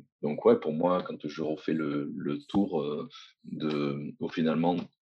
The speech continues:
ce qui me paraissait un drame il y a dix ans, heu, en fait, c'est devenu, heu, un, bah, un rêve au final, heu,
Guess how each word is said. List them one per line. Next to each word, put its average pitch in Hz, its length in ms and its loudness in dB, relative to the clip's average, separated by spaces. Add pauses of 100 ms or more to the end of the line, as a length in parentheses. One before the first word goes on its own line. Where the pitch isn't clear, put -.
ce - 120 -12
qui 87 120 -2
me 82 120 -2
paraissait 82 400 2
un 80 140 4
drame 82 340 2
il 73 60 -2
y 82 40 4
a 73 60 4
dix 76 260 -2
ans, 107 320 4
heu, 78 200 0
en 69 100 -8
fait, 95 140 0
c'est 76 200 -2
devenu, 76 540 0
heu, 73 120 0 (680)
un, 71 140 -4 (1000)
bah, 65 300 -2
un 69 40 -4
rêve 80 320 6
au 69 180 0
final, 80 400 0
heu, 67 240 -2